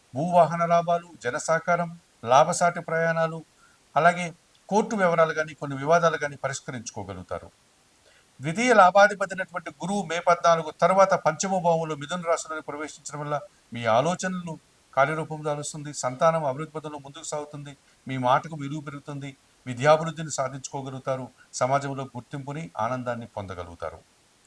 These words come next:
చతుర్థ భాగ్యాధిపతి అయినటువంటి శుక్రుడు ఈ నెలంతా ద్వితీయ భావంలో మీనరాశిలోనే సంచరించడం వల్ల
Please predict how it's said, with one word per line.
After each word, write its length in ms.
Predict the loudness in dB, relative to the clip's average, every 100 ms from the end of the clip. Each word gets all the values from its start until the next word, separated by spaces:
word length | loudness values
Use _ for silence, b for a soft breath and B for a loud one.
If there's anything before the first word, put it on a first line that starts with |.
| _ b b b b _ -4
చతుర్థ 300 | -2 4 6
భాగ్యాధిపతి 640 | 10 8 8 2 2 -2
అయినటువంటి 340 | -4 -6 -6 -4
శుక్రుడు 380 | -6 -6 -6 -4
ఈ 140 | -2
నెలంతా 400 | 0 0 4 4
ద్వితీయ 420 | 4 -2 -2 2
భావంలో 420 | 6 6 6 0 -4
మీనరాశిలోనే 580 | 0 4 4 2 -6 -4
సంచరించడం 560 | -6 -6 -8 -4 -2
వల్ల 240 | 0 0